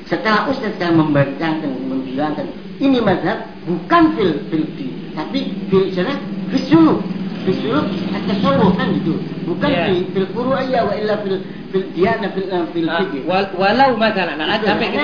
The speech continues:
Speaker 2: situ.
Speaker 1: selesai kan dulu satu omong, Ustaz.
Speaker 2: Iya, boleh.
Speaker 1: Sekali lagi, ana mohon. Kalau ada lagi, tidak perlu soal kita itu, ana yang jawab, itu omong-omongan tidak, Ustaz. Minta yang jelas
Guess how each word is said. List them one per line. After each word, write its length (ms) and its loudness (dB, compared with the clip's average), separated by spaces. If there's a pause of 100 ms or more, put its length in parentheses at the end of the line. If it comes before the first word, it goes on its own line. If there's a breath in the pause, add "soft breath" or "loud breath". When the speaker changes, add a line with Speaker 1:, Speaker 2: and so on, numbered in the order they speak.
Speaker 2:
situ. 160 -4
Speaker 1:
selesai 320 -6
kan 160 -10
dulu 120 -8
satu 280 -10
omong, 160 -6
Ustaz. 160 -14
Speaker 2:
Iya, 160 -6
boleh. 240 -12 (500)
Speaker 1:
Sekali 320 -8
lagi, 300 -6
ana 200 -12
mohon. 500 -2 (1200)
Kalau 180 -4
ada 340 -6
lagi, 380 -4
tidak 240 -6
perlu 240 -6
soal 320 -6
kita 240 -6
itu, 220 -6 (180)
ana 300 -4
yang 340 -4
jawab, 540 -2 (100)
itu 160 -8
omong-omongan 640 -2
tidak, 240 -10
Ustaz. 380 -16 (760)
Minta 200 -6
yang 200 -6
jelas 520 -12